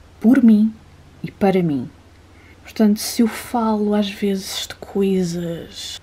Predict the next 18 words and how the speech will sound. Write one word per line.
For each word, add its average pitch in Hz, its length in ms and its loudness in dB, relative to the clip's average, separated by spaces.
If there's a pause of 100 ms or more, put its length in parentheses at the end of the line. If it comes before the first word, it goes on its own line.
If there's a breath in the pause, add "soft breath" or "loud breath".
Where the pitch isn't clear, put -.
ah, - 200 -14 (200)
ou 175 160 -2
de 180 60 4
uma 190 100 2
maneira 185 320 2
muito, 190 280 2 (440)
como 175 300 -6
é - 0 - (460 loud breath)
que 214 60 2
eu 214 40 -2
vou 202 120 -4
te 170 60 -16
explicar? - 340 -8
É, 226 160 -2
é 269 100 2
difícil 269 380 0
de - 80 -12
explicar. 175 480 -6